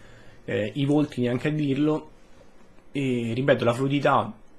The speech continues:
mm, anche quando ci sono tante cose su schermo, non, non molla mai proprio neanche un frame, è veramente fantastico, tecnicamente è veramente impressionante e fantastico.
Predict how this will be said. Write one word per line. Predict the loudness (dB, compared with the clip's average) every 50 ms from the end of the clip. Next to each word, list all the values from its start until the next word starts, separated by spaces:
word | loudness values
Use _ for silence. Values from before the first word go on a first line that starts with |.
| -10 -4
mm, | -2 -2 0 0 0 0 0 -2 -2 -2 -2
anche | -2 -2 -2 0 0
quando | 2 2 2
ci | 2 2
sono | 0 0 0
tante | 0 -2 -2 -2 0
cose | 0 0 0 0
su | -2 -6
schermo, | -8 -4 0 0 0 2 2 0 0 -2 -2 -4
non, | -6 -4 -4 -2 -2 -2 -2 -2
non | -2 -2 -2 -4 -4 -4 -4 -2 -2 0
molla | 0 0 0 2 0 0 0
mai | 0 0 -2 0
proprio | -2 -2 -2 -2
neanche | -2 -4 -4 -4 -6
un | -6 -6
frame, | -4 -4 -4 -4 -4 -6 -8 -8 -12 -16 -20 -20 -20 -16 -8
è | -4 -2
veramente | 0 0 2 0 0 0 0 -2
fantastico, | -2 -2 -4 -4 -4 -4 -4 -4 -4 -6 -8 -6 -4 -2 -2 0 -2 -2 -4
tecnicamente | -4 -4 -2 -2 -2 -2 -2 -2 -4 -4 -4
è |
veramente | -4 -2 -4 -4 -4 -6 -6
impressionante | -4 -4 -4 -4 -4 -4 -6 -6 -6 -6 -6 -6 -6 -8
e |
fantastico. | -6 -6 -6 -6 -4 -4 -6 -6 -6 -10 -12 -10 -10 -10